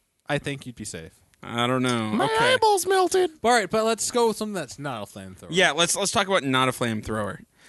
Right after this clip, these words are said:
Speaker 2: So, what about Man versus Food, Carlos? That's one that we watched, uh,
Speaker 1: Well, I think we should give them
Speaker 2: fairly
Speaker 1: something,
Speaker 2: recently.
Speaker 1: but, uh, wait, Man versus Food, what's that? The,
Speaker 2: That's
Speaker 1: uh,
Speaker 2: the one where he, he goes around and he eats impossible things.
Speaker 3: I think the only way to improve that show is to get rid of the commercials.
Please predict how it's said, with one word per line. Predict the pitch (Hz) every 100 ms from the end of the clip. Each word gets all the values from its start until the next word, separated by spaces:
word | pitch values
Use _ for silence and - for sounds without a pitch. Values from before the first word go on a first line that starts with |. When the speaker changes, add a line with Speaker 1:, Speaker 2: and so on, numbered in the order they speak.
| -
Speaker 2:
So, | 190 190 180 - _ _ _
what | 170
about | 190 175
Man | 170 175 165
versus | 170 143
Food, | - 135 107
Carlos? | 123 117 117 113 - -
That's | 139 143
one | 160
that | 143 131
we | 127
watched, | 127 120 113 - 127
uh, | 113 110 110 107 - _ _ - -
Speaker 1:
Well, | 220 220
I | - 233
think | 269 247
we |
should | 220 196
give | 202
them | 190
Speaker 2:
fairly | 160
Speaker 1:
something, | 185 190 190
Speaker 2:
recently. | 175 180 - _ _ _ -
Speaker 1:
but, | 151 143
uh, | 127 117 107 156
wait, | 143 - _ 123
Man | 123 110
versus | 113 -
Food, | 110
what's | 107 104
that? | 113 95 78 _ _ _ _
The, | -
Speaker 2:
That's | 135 143 -
Speaker 1:
uh, |
Speaker 2:
the | 165
one | 147 143
where | 135
he, | 127 120 113
he | 120 113
goes | 127 127
around | 127 120
and | 123
he | 117
eats | - 120 110 - -
impossible | 123 - 120 120 120 117
things. | - 120 120 127
Speaker 3:
I | 131
think | 196 214
the | - 147 -
only | 127 131 139
way | 120 117
to | 113 110
improve | 104 104 104 98
that | 107
show | - 104 107 104
is | 92 92
to | -
get | 98 98
rid | 92
of | 92
the | 92
commercials. | 90 71 71 69 -